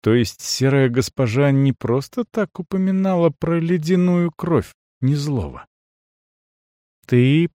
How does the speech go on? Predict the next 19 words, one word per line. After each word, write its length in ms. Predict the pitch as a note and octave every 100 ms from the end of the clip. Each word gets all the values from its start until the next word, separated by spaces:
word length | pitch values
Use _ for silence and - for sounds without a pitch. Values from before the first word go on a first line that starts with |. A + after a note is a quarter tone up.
| _
потомок 680 | D#3 C#3 - D#3+ E3 D#3+ -
ледяной 560 | D3+ D3+ D3+ D#3 E3+ E3
богини?» — 760 | D3 D#3 D3 A3+ C#4 E3+ G2+ _ _ _ _
уточнил 540 | B2+ A#2+ C3+ - C#3+ C#3+
Лури 420 | E3 E3 A#2+ A2+
и 40 |
получил 480 | A2 A#2+ B2 - C#3+
в 60 | B2
ответ 340 | A#2 A#2 A2
кивок. 460 | - A2 E2+ - - _ _ _ _ _ -
Вот, 360 | C3+ B2+ C3+ F#3+
значит, 440 | B3 C#4 - C4
как. 300 | - B2+ F#2 _ _ _ _ -
А 160 | D3+
здесь, 520 | C#3+ C3+ F#3 G#3 D3+
на 160 | D#3 D3+
внешней 500 | B2+ C#3 G3 - F3+
стороне 500 | C#3 - E3 F3 F3+
реальности, 720 | F3 A3+ C4 F#3 C#3+ - B2+